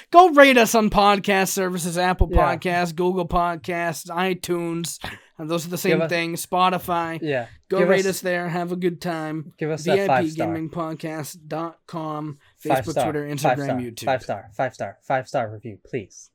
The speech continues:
Speaker 1: That's right.
Speaker 2: Please.
Speaker 1: Go all over there. Michael, what have you been playing?
Speaker 2: So,
Speaker 1: Rocket League.
Speaker 2: <laughs> I did,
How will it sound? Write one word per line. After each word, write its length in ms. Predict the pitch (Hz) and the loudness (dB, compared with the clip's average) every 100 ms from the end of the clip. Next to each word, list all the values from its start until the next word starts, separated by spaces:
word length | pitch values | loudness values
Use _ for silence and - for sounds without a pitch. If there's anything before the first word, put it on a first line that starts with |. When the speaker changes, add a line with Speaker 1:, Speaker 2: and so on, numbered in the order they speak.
| - | -10
Speaker 1:
That's 180 | 127 - | -10 -6
right. 240 | 123 107 | -8 -10
Speaker 2:
Please. 220 | - 170 | -8 -6
Speaker 1:
Go 420 | 135 143 160 170 - - | -4 -2 -2 -4 -10 -8
all 400 | 170 165 170 156 | -4 -2 -2 -2
over 240 | 151 139 | -2 -4
there. 180 | 127 123 | -8 -4
Michael, 400 | 143 208 220 240 | 2 2 4 2
what 80 | 220 | 2
have 40 | 233 | 0
you 80 | |
been 160 | 214 196 | 0 -2
playing? 380 | 175 151 135 110 - - - _ | -2 -4 -4 -8 -16 -20 -20 _
Speaker 2:
So, 320 | - - 175 180 | 2 8 10 8
Speaker 1:
Rocket 400 | 175 170 185 185 | 2 0 -2 2
League. 260 | 170 180 | 4 6
Speaker 2:
<laughs> 560 | 160 - - 151 156 - | 6 8 10 8 6 4
I 100 | 156 | 4
did, 240 | 135 175 | 4 2